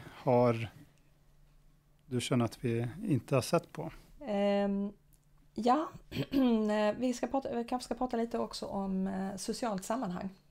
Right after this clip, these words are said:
Speaker 1: Ja, det är fint.
Speaker 2: Ehm, känslan att, eh, tillhöra, ehm, att ha roligt, att ha en uppgift, att ha ett sammanhang,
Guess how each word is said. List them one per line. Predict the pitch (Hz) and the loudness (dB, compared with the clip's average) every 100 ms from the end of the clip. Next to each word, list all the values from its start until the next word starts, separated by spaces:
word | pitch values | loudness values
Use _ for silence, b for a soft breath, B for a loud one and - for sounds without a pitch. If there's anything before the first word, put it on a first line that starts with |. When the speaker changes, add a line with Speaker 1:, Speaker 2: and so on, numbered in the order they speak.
| - | -6
Speaker 1:
Ja, | - 120 - - | 2 4 2 -4
det | 139 | -2
är | 135 | 0
fint. | - 127 - - b b b b b b b b b b _ _ - | 0 -6 -10 -18 b b b b b b b b b b _ _ -6
Speaker 2:
Ehm, | 202 196 190 190 185 185 185 180 b b - - _ _ _ _ _ | -2 0 2 2 2 2 2 0 b b -20 -20 _ _ _ _ _
känslan | 196 269 277 269 214 | -2 -2 0 0 0
att, | 202 208 | -2 -4
eh, | |
tillhöra, | 190 233 233 196 165 226 - _ _ 269 | -2 0 2 2 0 0 -2 _ _ -8
ehm, | 196 196 190 190 190 185 190 - _ | -4 -2 0 0 0 0 -2 -8 _
att | 190 | -4
ha | 208 190 | 0 0
roligt, | 202 226 185 262 - - - _ b b b _ | 2 2 0 -2 -6 -16 -18 _ b b b _
att | 185 185 | -10 -2
ha | 202 185 | 0 0
en | 180 180 202 | 0 -4 -2
uppgift, | 233 - 220 - - | -4 -2 -4 -4 -8
att | 180 | -6
ha | 202 180 | -4 -4
ett | - | -2
sammanhang, | 190 214 185 170 233 | -2 -2 -2 -2 -4